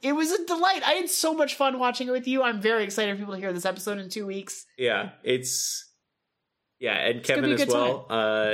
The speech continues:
Speaker 2: yeah,
Speaker 1: Yeah.
Speaker 2: it'll be fun.
Speaker 1: Gonna be
Speaker 2: Yeah,
Speaker 1: great.
Speaker 2: there's so many. Yeah, I,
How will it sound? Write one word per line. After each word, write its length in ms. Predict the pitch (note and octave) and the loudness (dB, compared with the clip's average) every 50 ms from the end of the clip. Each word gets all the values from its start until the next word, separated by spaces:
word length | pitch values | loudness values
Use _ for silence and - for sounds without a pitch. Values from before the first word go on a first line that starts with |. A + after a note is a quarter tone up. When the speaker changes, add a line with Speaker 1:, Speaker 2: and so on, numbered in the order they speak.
| G#2 | 0
Speaker 2:
yeah, 100 | - A#2 | 2 2
Speaker 1:
Yeah. 80 | A#3 C#4 | 4 4
Speaker 2:
it'll 340 | D#4+ E4+ F4 E4+ D#4+ - - | 4 4 2 2 2 2 0
be 40 | - - - | 0 -2 -6
fun. 40 | - - - - - - - - - _ _ _ _ _ _ _ _ _ _ _ _ _ - | -8 -12 -18 -20 -20 -20 -20 -20 -20 _ _ _ _ _ _ _ _ _ _ _ _ _ -8
Speaker 1:
Gonna 80 | F#3 F#3 | -2 0
be 60 | G#3 | 2
Speaker 2:
Yeah, 100 | C3 A#2+ | 2 4
Speaker 1:
great. 140 | A#2 C3+ C#3+ | 4 4 4
Speaker 2:
there's 120 | D3+ D#3 - | 2 2 2
so 140 | D#3 D3+ | 2 2
many. 420 | D3 D3+ D3+ D3+ D3 C#3+ C#3 C#3 - | 4 2 2 2 2 0 0 -2 0
Yeah, 280 | - B2 A2+ A2+ A2+ | 2 2 4 4 4
I, 220 | G#2 A2 D3+ F3 | 2 2 2 0